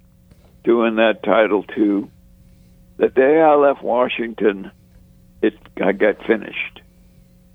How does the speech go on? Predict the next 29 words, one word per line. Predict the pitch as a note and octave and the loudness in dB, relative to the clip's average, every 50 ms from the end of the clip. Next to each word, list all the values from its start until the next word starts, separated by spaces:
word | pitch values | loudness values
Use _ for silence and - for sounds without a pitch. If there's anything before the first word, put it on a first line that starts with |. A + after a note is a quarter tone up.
| _ - _ _ _ _ _ _ _ _ _ _ _ - | _ -20 _ _ _ _ _ _ _ _ _ _ _ -8
It | - - - - - - - | -8 -8 -8 -14 -16 -16 -6
still | - G#2 G#2+ G#2 F#2 | -2 0 2 2 0
hasn't | D#2+ F#2+ E2 D#2+ D2+ - - - D#2+ C#2+ | -2 -2 -4 -4 -4 -4 -8 -12 -10 -6
been | - D2+ D#2+ | -6 -6 -6
implemented. | E2+ F2 D2+ - - D2+ D2 - - - - - - _ _ - - _ _ _ _ - - - - _ _ _ - | -6 -10 -10 -6 -6 -6 -6 -6 -12 -14 -14 -16 -18 _ _ -20 -20 _ _ _ _ -20 -20 -20 -20 _ _ _ -6
That's | - G#2 - - | -4 -4 -4 -4
how | - - - - | -6 -6 -6 -6
complicated | - - - - - - - - - - - - - - - - | -6 -6 -8 -8 -8 -10 -12 -14 -10 -8 -10 -8 -8 -10 -10 -12
it | - - - | -10 -10 -8
was. | - - - - - - - _ _ - - - _ - - _ - - - - - | -10 -10 -10 -12 -16 -18 -20 _ _ -20 -20 -20 _ -20 -20 _ -20 -20 -20 -14 -4
And | - A#2 B2 B2 | -2 -2 2 2
it's | A#2+ A2+ - - | 2 0 4 2
a | B2+ | 4
law. | B2 B2+ C#3+ - - - - G#2+ - | 4 4 4 4 4 4 2 2 0
The | - G#2 | -4 -6
Title | - B2+ A#2+ C#3+ E3 B3+ D#4 - - | 0 2 2 2 2 2 -2 -4 -2
Two | - A#3 - | 2 2 2
of | - | 2
the | - - | 2 -2
Clean | - - - C4 A#3+ G#3 G3 | -8 -6 -6 -6 -6 -4 -6
Air | G3+ G#3 A3 A#3+ | -2 0 0 2
Act | B3+ B3+ - - | 0 0 -2 -4
is | D3 C#3 B2+ | -8 -6 -4
a | B2+ | -4
law, | B2+ B2 D3 F3+ A#3 A#3+ B3+ G#3 D3+ A2+ - - - - _ _ _ - _ - - - - _ _ _ _ _ _ _ _ - - | -4 0 0 2 0 0 0 0 0 0 0 -4 -8 -12 _ _ _ -20 _ -20 -20 -20 -20 _ _ _ _ _ _ _ _ -2 2
but | B2 A#2 - | 2 2 4
there's | B2+ C3 B2 - | 4 0 0 2
no | D3+ D3+ D3 | 0 0 2
rules. | C#3+ C#3+ C#3 A2 D2 - - - | 2 4 2 2 2 0 -6 -16